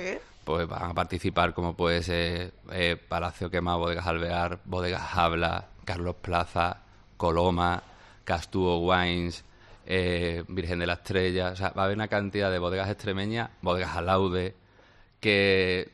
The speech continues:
claro, que solamente no va a haber bodegas, mm, nacionales de Ribera, Rioja o Jumilla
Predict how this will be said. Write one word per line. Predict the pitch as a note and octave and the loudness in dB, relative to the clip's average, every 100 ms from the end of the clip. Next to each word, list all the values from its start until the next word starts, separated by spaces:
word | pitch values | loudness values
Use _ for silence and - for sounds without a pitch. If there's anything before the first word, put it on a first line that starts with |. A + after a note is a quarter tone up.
| - | -2
claro, | G2 A2 | 0 2
que | F#2+ | -2
solamente | - G2+ G#2+ G#2+ A#2 | -2 0 0 0 0
no | A2 | 2
va | |
a | G#2 | 2
haber | G#2 F#2+ | 2 0
bodegas, | F#2 G2 G2 G2 F#2 F#2 E2+ - - - | -2 0 2 2 4 4 2 -8 -16 -8
mm, | G#2 G2+ D2 - - - | -4 -4 -6 -12 -16 -2
nacionales | G#2 - G#2+ G2+ G2+ G2 F#2 | -2 0 0 4 4 4 2
de | F#2+ F#2 F#2 F2+ F#2 | 2 2 0 -2 -4
Ribera, | F#2 G2+ G2+ F#2+ | 0 2 4 2
Rioja | F#2 F#2 G2 F#2 F#2 F#2 | 2 0 2 2 4 4
o | F#2 | 2
Jumilla | F2+ F2+ C3 G#2 D#2 | -2 -4 -2 -4 -6